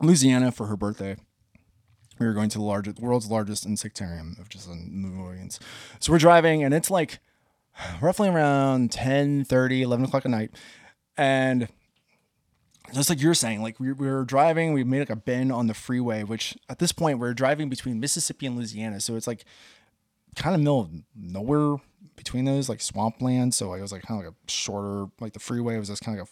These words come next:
four lane freeway. And we make a sharp turn, and there's this fucking thing, like, on the f-, right by a tree. First thing we see is, like, the big yellow glowing eyes, and it's, like,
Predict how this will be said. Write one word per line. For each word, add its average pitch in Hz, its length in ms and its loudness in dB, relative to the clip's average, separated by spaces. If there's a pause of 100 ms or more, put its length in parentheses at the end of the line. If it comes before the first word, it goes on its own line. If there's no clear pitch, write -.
(160)
four 110 160 -4
lane 104 260 -4
freeway. 113 520 -6 (880)
And 135 80 0
we - 20 2
make 147 160 4
a 160 60 6
sharp 151 280 6
turn, 131 360 2
and 117 100 -4
there's 117 200 -2
this - 180 -6 (340)
fucking 160 360 0
thing, 101 680 -2 (520)
like, 120 100 -16
on 113 80 -2
the 107 60 -6 (200)
f-, 147 180 -8
right 165 260 6
by 143 160 2
a 120 60 -4
tree. 113 580 -4 (1160)
First 175 220 4
thing 196 120 6
we 147 80 6
see 135 140 2
is, 117 100 0
like, 107 160 -4
the - 80 -16
big 120 520 -6
yellow 113 400 -4 (160)
glowing 110 340 -2
eyes, 92 420 -6 (560)
and 123 180 -4
it's, 135 140 -2
like, 113 100 -8